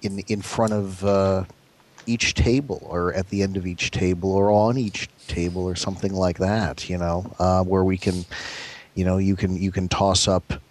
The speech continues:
like, like we're seeing in the interactive classrooms, where you can toss up what's being done on any of the surfaces or any of the, uh,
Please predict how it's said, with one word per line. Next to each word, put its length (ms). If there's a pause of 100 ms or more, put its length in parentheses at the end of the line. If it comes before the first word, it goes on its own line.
(240)
like, 160
like 180
we're 140
seeing 280
in 100
the 100
interactive 460
classrooms, 580
where 160
you 100
can 280
toss 440
up 180 (560)
what's 220
being 340 (100)
done 260
on 280
any 260
of 180
the 80
surfaces 800 (300)
or 100
any 220
of 160
the, 260
uh, 200